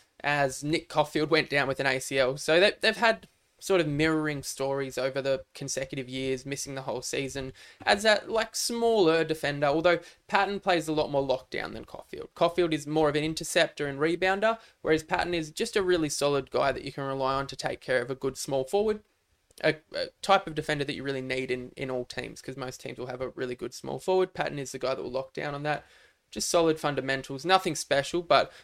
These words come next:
a guy that plays to the team plan week in, week out, which is something that all coaches, and in particular Ross Lyon, will appreciate. Then you got Jack Sinclair, really elevated himself to the elite halfbacks of the competition. Last year moved to that halfback flank, and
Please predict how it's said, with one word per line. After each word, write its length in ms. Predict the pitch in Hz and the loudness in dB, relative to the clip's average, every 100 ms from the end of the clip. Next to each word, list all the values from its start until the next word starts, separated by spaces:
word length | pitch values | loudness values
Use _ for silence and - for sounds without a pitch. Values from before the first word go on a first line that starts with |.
| - | -10
a 80 | 113 | 2
guy 160 | 147 | 6
that 160 | 135 - | 6 2
plays 400 | - 139 131 127 | -2 0 0 0
to 140 | - | -6
the 60 | 123 | -6
team 280 | - 127 123 | -6 -8 -10
plan 400 | - 131 131 131 | -6 -4 -4 -4
week 200 | 135 135 | -6 -6
in, 120 | 135 127 | -6 -8
week 180 | 131 | -4
out, 180 | 196 190 | 0 2
which 300 | 165 160 - - | 0 -6 -14 -14
is 140 | 131 | -10
something 300 | - 131 135 | -6 -6 -6
that 140 | 131 - | -8 -6
all 200 | - 143 | -2 -2
coaches, 400 | - 131 - 127 | 0 -2 -2 -6
and 180 | 131 131 | -8 -10
in 120 | 131 | -12
particular 380 | 127 143 127 127 | -10 -10 -6 -4
Ross 240 | 107 - | -4 -6
Lyon, 200 | 69 69 | -8 -8
will 220 | 65 - - _ _ _ - | -8 -10 -12 _ _ _ -10
appreciate. 640 | - 160 170 180 175 175 _ _ | -2 -2 2 4 4 0 _ _
Then 120 | 196 | -2
you 60 | 220 | 0
got 100 | 196 | 2
Jack 220 | 160 156 | 0 -2
Sinclair, 540 | - 143 - 151 147 - | -4 -2 6 8 8 4
really 500 | 131 160 180 175 160 | 2 8 8 8 8
elevated 440 | 147 147 143 139 | 6 4 2 2
himself 500 | 139 - 143 135 - | -2 0 4 4 0
to 320 | - 143 139 - _ 147 | -2 0 0 -4 _ 2
the 100 | 139 | 2
elite 300 | 135 147 - | 4 2 2
halfbacks 480 | 135 135 - - | 0 0 -4 -6
of 80 | 139 | -10
the 80 | 147 | -6
competition. 680 | 139 139 - 165 - 165 160 - - _ | -6 -6 -4 -4 -2 -4 -6 -16 -20 _
Last 380 | - 185 180 - | 4 4 4 2
year 140 | 175 | 2
moved 420 | 147 147 170 175 | 4 6 6 6
to 80 | - | 2
that 140 | 170 - | -2 0
halfback 480 | 165 160 165 160 | 0 2 0 -2
flank, 340 | - 175 175 175 | -2 0 0 0
and 160 | 165 | -4